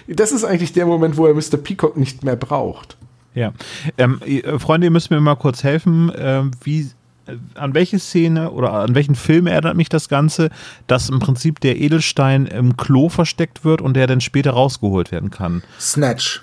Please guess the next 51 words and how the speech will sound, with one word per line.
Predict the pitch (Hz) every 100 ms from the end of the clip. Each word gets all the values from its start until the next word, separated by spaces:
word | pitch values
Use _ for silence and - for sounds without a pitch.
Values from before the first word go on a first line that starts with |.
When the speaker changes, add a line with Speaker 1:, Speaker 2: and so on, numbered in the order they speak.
| _ _ _ _ _
Speaker 1:
Nein, | - 120 110
Speaker 2:
War | 139
das | 160
Speaker 1:
da |
Speaker 2:
bei | 156
Speaker 1:
ist | 147
er | 170
in |
einem | 170 165 -
Hund | 160 151
versteckt. | - 127 - 120 -
Speaker 3:
Da |
ist | 156
er | 185
im | 185
Hund | 196
Speaker 2:
<laughs> |
Ja. | - 233
Speaker 3:
versteckt | 135 - 208
und |
sie | 202
müssen | 196 -
ihn | 208
aus | 147
dem | 202
Hund | 214 233
rausholen. | 131 120 127 110 107
Speaker 2:
Also | - 120
bei | 135
der | 139 135
Thomas | 156 156 -
Crown | - 147 151 185
Affäre | 180 - 170 165
war | 151
das | 139 -
ja | -
auch | 120 147
irgendwie, | 143 147 151 147
ähm, | - 139 139 143 135
Speaker 3:
Oh, |
Speaker 2:
so, | 131
Speaker 3:
das | 131
ist | 123
Speaker 2:
dass | 127
Speaker 3:
auch | 127
ein | 127
richtig | 123 135 - -
guter | 131 123
Film, | - 120 101
ja. | 98 98
Speaker 2:
Ja, | 123 120 123